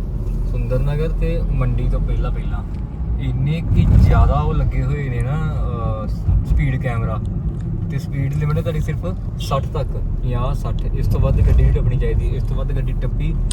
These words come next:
ਤੇ ਉਹਨੇ ਬਲਿੰਕ ਕਰ ਦੇਣਾ ਤੇ ਤੁਹਾਡਾ ਚਲਾਨ ਤੁਹਾਡੇ ਘਰੇ ਟਾਈਮ ਦੇ ਨਾਲ ਪਹੁੰਚ ਜਾਏਗਾ। So ਜਿਹੜਾ ਵੀ ਆਏ, ਆਪਣੀ ਲਿਮਟ ਮੈਕਸਿਮਮ ਸੱਠ ਰੱਖਣੀ ਆ, ਕਿਉਂਕਿ ਸੱਠ ਤੋਂ ਬਾਅਦ ਉਹ ਬਲਿੰਕ ਕਰਨਾ ਸ਼ੁਰੂ ਕਰਦਾ। ਜੇ ਤੁਹਾਡਾ ਨੰਬਰ ਬਲਿੰਕ ਕਰ ਰਿਹਾ, ਅਹ, ਜਾਂ ਉੱਥੇ ਵਾਈਟ ਲਾਈਟ ਇੱਕ ਸਰਕਲ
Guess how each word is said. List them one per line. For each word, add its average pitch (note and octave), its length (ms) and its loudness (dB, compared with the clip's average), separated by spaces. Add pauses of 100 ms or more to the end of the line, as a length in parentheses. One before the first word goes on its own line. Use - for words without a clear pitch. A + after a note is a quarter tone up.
(320)
ਤੇ D3 60 0
ਉਹਨੇ C#3 380 0
ਬਲਿੰਕ - 340 4
ਕਰ - 160 8
ਦੇਣਾ B2 240 6
ਤੇ - 100 -2
ਤੁਹਾਡਾ B2+ 180 0
ਚਲਾਨ - 460 -2 (380)
ਤੁਹਾਡੇ - 240 0
ਘਰੇ - 320 2 (140)
ਟਾਈਮ - 180 2
ਦੇ - 100 2
ਨਾਲ - 200 0
ਪਹੁੰਚ - 480 2
ਜਾਏਗਾ। - 240 2 (140)
So - 60 2
ਜਿਹੜਾ - 260 0
ਵੀ D3 140 -2
ਆਏ, - 140 -2 (600)
ਆਪਣੀ C3 200 -4
ਲਿਮਟ B2+ 320 0 (340)
ਮੈਕਸਿਮਮ E3+ 500 0
ਸੱਠ D3 300 0
ਰੱਖਣੀ B2+ 400 0
ਆ, - 80 0 (360)
ਕਿਉਂਕਿ - 160 6
ਸੱਠ F3+ 240 6
ਤੋਂ F3 140 4
ਬਾਅਦ D3+ 180 2
ਉਹ E3+ 60 2
ਬਲਿੰਕ D3 320 2
ਕਰਨਾ C3+ 180 2
ਸ਼ੁਰੂ C3 180 2
ਕਰਦਾ। - 200 4
ਜੇ A#3 180 4
ਤੁਹਾਡਾ - 160 2
ਨੰਬਰ - 260 4
ਬਲਿੰਕ - 300 2
ਕਰ E3+ 180 2
ਰਿਹਾ, - 160 4
ਅਹ, - 800 2
ਜਾਂ A#2+ 180 2
ਉੱਥੇ A#2 280 2
ਵਾਈਟ A#2 280 0
ਲਾਈਟ A2+ 260 0
ਇੱਕ - 160 0
ਸਰਕਲ - 400 2